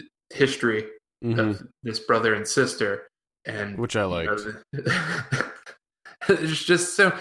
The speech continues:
Speaker 1: and then I, you know, halfway through it turns into, well, maybe not even halfway through, but then it turns into this, like, murder mystery. And it's
Speaker 2: Yeah.
Speaker 1: just like, what are we doing?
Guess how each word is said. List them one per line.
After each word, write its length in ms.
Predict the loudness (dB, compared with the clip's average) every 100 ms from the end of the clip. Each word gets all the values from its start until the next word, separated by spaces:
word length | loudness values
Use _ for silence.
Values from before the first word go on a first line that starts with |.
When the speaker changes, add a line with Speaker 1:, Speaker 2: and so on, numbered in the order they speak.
| -8 0
Speaker 1:
and 140 | 4 6
then 140 | 8
I, 180 | 6 6
you 140 | 6
know, 280 | 4 2 -2 -8 -6
halfway 360 | 0 2 6 4
through 280 | 6 4 6
it 120 | 4
turns 260 | 0 0
into, 580 | -2 -4 -4 -2 -2 -4 -10 _ -4
well, 100 | 2
maybe 240 | 4 4
not 180 | 2 0
even 160 | 0
halfway 340 | 0 0 0 0
through, 240 | 0 -2
but 120 | -2
then 120 | -2 -2
it 80 |
turns 240 | 0 0 0
into 220 | -2 0
this, 200 | 0 0
like, 180 | -2 2
murder 260 | 4 4
mystery. 480 | 2 -2 -2 0 0 -2 _ _ -6
And 100 | -4
it's 100 | 0
Speaker 2:
Yeah. 80 | 0
Speaker 1:
just 180 | 0 -2
like, 140 | -4
what 420 | -6 -4 -2 -4 -8
are 120 | -6 -4
we 260 | -4 -6 -6
doing? 460 | 0 2 2 0 -8